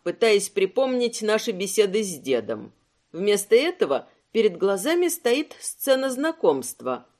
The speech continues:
Он после душа, требующий, чтобы я перестала орать.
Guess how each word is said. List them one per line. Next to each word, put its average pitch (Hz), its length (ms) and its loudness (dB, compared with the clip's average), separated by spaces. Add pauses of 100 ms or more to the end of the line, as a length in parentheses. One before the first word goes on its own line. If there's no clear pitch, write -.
(300)
Он 339 400 0
после 277 600 4
душа, 139 680 -2 (140)
требующий, 254 800 -2 (100)
чтобы 214 360 6
я 190 200 4
перестала 196 720 0
орать. 131 540 -6